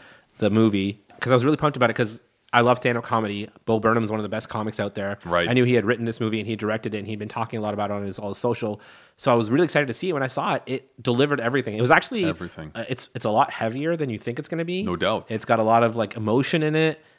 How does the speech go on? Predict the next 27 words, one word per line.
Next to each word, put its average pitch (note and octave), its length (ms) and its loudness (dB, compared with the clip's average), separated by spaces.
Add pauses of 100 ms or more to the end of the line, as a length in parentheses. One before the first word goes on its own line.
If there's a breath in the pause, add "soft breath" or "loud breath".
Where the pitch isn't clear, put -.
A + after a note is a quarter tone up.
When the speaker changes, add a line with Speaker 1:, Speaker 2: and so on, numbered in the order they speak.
(120 soft breath)
Speaker 1:
Um, G#2+ 680 -2
and B2 120 0
it's, A#2+ 120 -4
you D#3 120 -2
know, A#2 240 0 (100)
I C3 80 2
think D#3 160 -2
the C3+ 80 -2
title C#3 420 2
Eighth A#2 200 -2
Grade A#2 180 2
makes A2 180 0
people A#2+ 240 -4
maybe G#2+ 220 0
kind G#2+ 180 -4
of G2 60 -4
like, F#2+ 240 -6
"Oh, A2+ 40 -10
I G2 40 -6 (140)
don't G2 60 -4
wanna G2+ 120 -4
see A2 140 -8
that G2 160 -2
movie," F#2+ 180 -4
but G2+ 140 -4
it's G#2+ 160 -6
actually, B2+ 500 -2